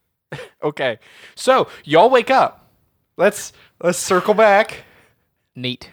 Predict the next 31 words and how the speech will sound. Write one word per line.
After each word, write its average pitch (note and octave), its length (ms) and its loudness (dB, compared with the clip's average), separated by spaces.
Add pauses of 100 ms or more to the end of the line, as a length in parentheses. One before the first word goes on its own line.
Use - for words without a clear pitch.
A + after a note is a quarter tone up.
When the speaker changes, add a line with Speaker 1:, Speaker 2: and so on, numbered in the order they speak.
(100)
Speaker 1:
Drummond, F#3+ 520 0
you're G#3 120 2 (100)
awake. G#3+ 340 -8
Speaker 2:
Yeah, A2+ 360 -8
I'm C#3+ 120 -8
awake. C#3+ 460 -4
Uh, A2+ 40 -12
I A2 380 -6
look A2+ 220 -14
outside. E3+ 840 0 (420)
Um, A2 540 -10 (220)
I've A#2+ 100 -18
woken A#2+ 200 -10
up A#2 80 -16
first, A#2 220 -10
so A#2 80 -8
I A2 40 -8
go A2 140 -8
over G#2+ 180 -12
and, G2 200 -14
uh, G2 240 -14 (220)
kinda, G#2+ 140 -16
like, G2 240 -18 (500)
um, E2+ 460 -18 (1800)
ruffle G#2+ 260 -8
the G2+ 100 -16
side F2 240 -10
of, F2 100 -16 (140)
of F2+ 220 -20
Freddy's G#2 440 -14
bed. G#2 380 -8